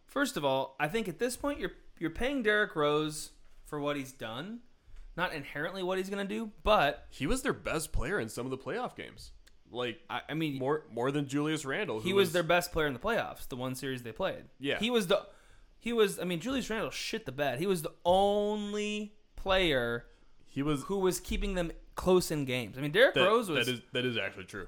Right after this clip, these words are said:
Speaker 1: I
Speaker 2: Yeah.
Speaker 1: mean, there were
Speaker 2: No,
Speaker 1: several
Speaker 2: you're right.
Speaker 1: times when we were watching that Hawks series
Speaker 2: You're
Speaker 1: and we're
Speaker 2: right.
Speaker 1: like, "Shit, is Derrick Rose gonna score fifty?" I mean, he was on a mission. So
Speaker 2: He
Speaker 1: shout out to Derrick
Speaker 2: You're ab-,
Speaker 1: Rose.
Speaker 2: you're
Speaker 1: I
Speaker 2: absolutely
Speaker 1: love
Speaker 2: right.
Speaker 1: Derrick Rose.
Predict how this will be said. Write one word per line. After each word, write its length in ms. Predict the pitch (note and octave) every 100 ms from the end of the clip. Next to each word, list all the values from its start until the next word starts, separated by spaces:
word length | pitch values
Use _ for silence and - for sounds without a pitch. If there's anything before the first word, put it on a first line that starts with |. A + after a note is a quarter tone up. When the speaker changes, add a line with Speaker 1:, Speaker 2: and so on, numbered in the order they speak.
| -
Speaker 1:
I 60 | F#3
Speaker 2:
Yeah. 100 | F#3
Speaker 1:
mean, 100 | D3
there 140 | G#3+
were 80 | G#3+
Speaker 2:
No, 60 | D3
Speaker 1:
several 180 | C#3 C3+
Speaker 2:
you're 60 | C3+
right. 60 |
Speaker 1:
times 140 | - F3
when 100 | F#3
we 20 |
were 40 | F3
watching 220 | F3 D#3+
that 100 | B2+
Hawks 240 | D#3+ - -
series 180 | D3
Speaker 2:
You're 100 | B2+
Speaker 1:
and 80 | C3
we're 40 | C3+
Speaker 2:
right. 100 | -
Speaker 1:
like, 60 |
"Shit, 220 | - - A3
is 100 | D3
Derrick 220 | F#3 A3+
Rose 160 | D4+
gonna 160 | D4+ C4
score 200 | - C#3+
fifty?" 480 | - A#2+ - - C#4 -
I 60 |
mean, 200 | F3+ D#3+ - - -
he 160 | C4+
was 160 | C4 F#3+ -
on 160 | D#3
a 20 | C3+
mission. 380 | C3+ - A2
So 260 | C#3 E3+ D#3
Speaker 2:
He 220 | C#3+ G3 - - - -
Speaker 1:
shout 240 | - C4+
out 120 | D4+ D4+
to 40 |
Derrick 320 | F#3 E3 D#3
Speaker 2:
You're 100 | C#3 C3
ab-, 40 |
Speaker 1:
Rose. 220 | C3+ C3+ B2
Speaker 2:
you're 100 | A2+
Speaker 1:
I 20 |
Speaker 2:
absolutely 320 | A2+ E3+ G3
Speaker 1:
love 160 | F#3 E3+
Speaker 2:
right. 60 |
Speaker 1:
Derrick 260 | E3+ E3 D#3+
Rose. 560 | E3 D#3+ D#3+ D#3 -